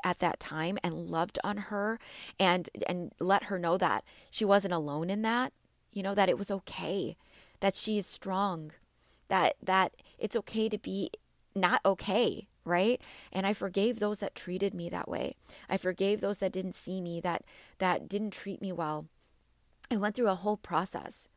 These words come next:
to be able to let it go. And then I went through a process of healing, and I kinda did more of that this morning. I'm being totally vulnerable with you guys and completely open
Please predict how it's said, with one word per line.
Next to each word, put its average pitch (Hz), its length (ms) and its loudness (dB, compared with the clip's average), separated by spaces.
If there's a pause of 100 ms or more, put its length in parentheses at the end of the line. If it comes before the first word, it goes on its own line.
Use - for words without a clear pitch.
(340)
to 233 140 -2
be 190 160 4
able 208 160 2
to 226 120 -4
let 190 220 -4
it - 140 -6
go. 185 380 -6 (880)
And 202 180 4
then 226 140 4
I 214 100 4
went 214 240 0
through 254 140 4
a 226 40 2
process 196 440 -2
of 190 80 -2
healing, 170 680 -6 (160)
and 185 100 0
I 170 60 2
kinda 226 240 0
did 202 160 0
more 175 240 0
of 175 80 0
that 160 220 2
this - 180 -2
morning. 120 400 -4
I'm 170 120 0
being 214 240 2
totally 208 500 -2
vulnerable 175 480 0
with 190 160 -4
you - 80 -8
guys 180 340 2 (300)
and 180 120 -2
completely 180 520 0
open - 400 -2